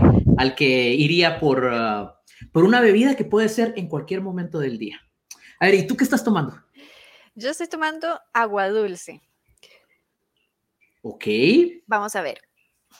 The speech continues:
Speaker 2: Este, para todos fuera de Costa Rica, <laughs> creo que en Costa Rica sí, en automático entendimos que fue una agua dulce.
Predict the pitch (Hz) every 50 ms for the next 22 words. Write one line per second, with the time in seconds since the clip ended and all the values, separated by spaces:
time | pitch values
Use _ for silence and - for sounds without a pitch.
0 | _ - - _ _ - 220 220 214 220 214 208 - - - - - - - 220
1 | 214 208 208 208 208 208 202 202 202 208 _ _ _ - 202 202 196 202 - 226
2 | 233 269 277 - - 233 240 247 262 285 - 262 - - 196 233 - - 226 226
3 | - 294 370 - - - - 226 - - 277 - 226 233 - 190 185 202 - 233
4 | 247 - 220 214 202 185 175 180 170 156 175 - - 180 180 185 - - - 220
5 | 214 160 156 151 185 175 214 - - 190 - - 180 180 185 180 - - - 156
6 | 139 - - - - - - - -